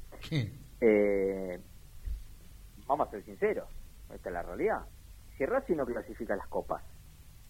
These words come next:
Speaker 2: no necesita, la verdad, eh, no necesita refuerzos.
Speaker 1: Dale,
Speaker 2: ¿Para un torneo
Speaker 1: Martín.
Speaker 2: solo o para la Copa Argentina?
Speaker 1: Dale, Martín.
Speaker 2: ¿Qué?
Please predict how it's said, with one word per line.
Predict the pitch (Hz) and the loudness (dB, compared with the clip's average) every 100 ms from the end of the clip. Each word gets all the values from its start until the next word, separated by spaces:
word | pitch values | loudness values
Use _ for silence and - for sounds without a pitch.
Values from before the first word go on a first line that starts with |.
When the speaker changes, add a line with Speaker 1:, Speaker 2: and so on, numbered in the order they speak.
| - - - - | -14 -14 -14 -2
Speaker 2:
no | 131 | 0
necesita, | 127 131 254 269 - | 0 -2 -2 -2 0
la | 98 | 4
verdad, | 113 247 156 123 | 8 8 8 4
eh, | |
no | 139 | 0
necesita | 139 - 294 208 | -6 -8 -2 0
refuerzos. | 110 - 92 - 82 - | 0 -2 -6 -8 -8 4
Speaker 1:
Dale, | 143 120 | 6 8
Speaker 2:
¿Para | |
un | 117 | 8
torneo | 127 | 6
Speaker 1:
Martín. | 127 147 131 | 8 8 8
Speaker 2:
solo | 196 165 | 8 6
o | 113 107 | 6 4
para | 107 | 4
la | 110 | 4
Copa | 120 120 | 4 2
Argentina? | 107 107 147 | 2 2 4
Speaker 1:
Dale, | 135 120 | 4 4
Martín. | 120 120 139 120 95 - - - - | 2 4 4 4 0 -8 -12 -6 4
Speaker 2:
¿Qué? | 170 131 | 6 6